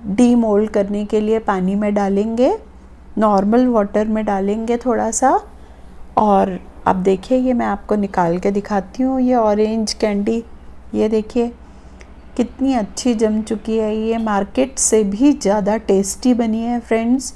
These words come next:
क्योंकि ये हमने सब कुछ घर में बनाया है और घर की बनी हुई चीज़ हमेशा बच्चों को, बड़ों को,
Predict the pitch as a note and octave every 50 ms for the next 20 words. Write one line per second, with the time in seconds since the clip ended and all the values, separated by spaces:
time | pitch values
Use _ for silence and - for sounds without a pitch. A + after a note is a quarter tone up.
0 | - - - - - - - - - - B3 B3 B3 - C#4 C#4+ C#4+ C#4+ D4 C4+
1 | C4 C4 B3 B3 B3+ C4+ C4+ C4 B3+ A#3 - - - C4 A#3+ A3+ F3+ - G3 F#3+
2 | G3+ G3+ G#3 G#3+ A3+ A#3+ B3 B3 A#3 A#3 A3+ G#3+ G#3+ A3 A3+ A#3+ A#3+ A#3 B3 B3
3 | B3 C4 - - - - - - - - - - - - - A3+ A#3+ A#3+ G#3+ G#3+
4 | G#3+ A3+ A3+ A3 - D4 C#4+ B3 B3+ A#3+ A3+ A#3+ B3 A#3+ A#3+ A#3 A#3 A#3 - A#3+
5 | A#3 A#3 A3+ - G#3 - G#3+ G3+ G3 F#3+ F#3+ G3+ - - B3 A#3+ A#3 G#3 G3 G3
6 | - - - A3+ A3 G#3+ G#3+ - A#3 A3+ A3+ G#3 G3 F#3+ F#3+ F#3+ G3 G3+ G#3 -
7 | - A3+ A3+ A3 A3+ A#3